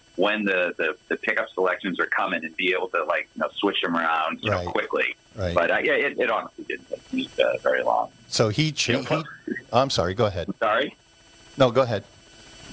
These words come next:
Speaker 1: I was gonna say, you know, um, especially 'cause it's so much fun.
Speaker 2: Right.
Speaker 1: You know, I, I, we never look at, at this as, as a chore. You know, it, it, it's never work. It's, it's an occupation, but, you know,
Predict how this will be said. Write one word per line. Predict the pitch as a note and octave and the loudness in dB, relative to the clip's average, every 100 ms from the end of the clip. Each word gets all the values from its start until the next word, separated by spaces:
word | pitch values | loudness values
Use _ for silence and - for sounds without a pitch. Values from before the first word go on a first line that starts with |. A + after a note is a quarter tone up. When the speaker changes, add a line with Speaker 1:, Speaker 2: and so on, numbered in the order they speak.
| - - | -16 4
Speaker 1:
I | D#3+ | 4
was | D3 C#3 | 6 2
gonna | C3 | 0
say, | B2 A#2+ | 2 2
you | A2+ | 2
know, | A#2 F#2+ F2+ | 0 2 0
um, | F#2 F2 E2 - | 0 0 -2 -6
especially | - D3+ D3 A2+ | -4 -2 0 0
'cause | - | -2
it's | A2+ - | -2 -2
so | A2+ | 0
much | G2+ E2 - | 0 0 0
fun. | G2+ F2+ - - - | 0 0 -6 -20 0
Speaker 2:
Right. | A2+ G2+ E2 - | 2 4 0 -2
Speaker 1:
You | |
know, | D#2+ F2+ | 0 2
I, | G#2+ A2+ | 2 0
I, | A2+ | 0
we | B2 C3 | 0 0
never | C3 C3 | 0 0
look | A2+ A#2+ A2 | 0 -2 0
at, | G2 - | -2 -2
at | F2 E2+ | -2 -2
this | F2+ F2 | -4 -2
as, | F2 E2 G2 | -2 0 0
as | E2 | 0
a | D2+ | -2
chore. | - - D2+ E2 G2+ G#2+ _ _ - | -2 0 0 0 0 -2 _ _ -4
You | F#2 | 0
know, | F#2 F#2 F#2+ F#2+ | 0 0 0 0
it, | G2+ G2 | -2 -2
it, | F#2+ F2 - | -4 -2 -4
it's | A#2 A#2+ | -2 0
never | A#2+ A2 | 0 0
work. | G#2 G2+ F2 - | 0 0 -2 -6
It's, | - - | -8 -6
it's | - | -2
an | G#2+ | 0
occupation, | G#2 - - D3+ F3+ D#2 D2+ - - - - | 0 -2 -2 0 0 -2 -4 -8 -16 -20 0
but, | F#2+ F#2 G2+ | 4 4 2
you | A2+ | 0
know, | F2 F2+ | 0 -2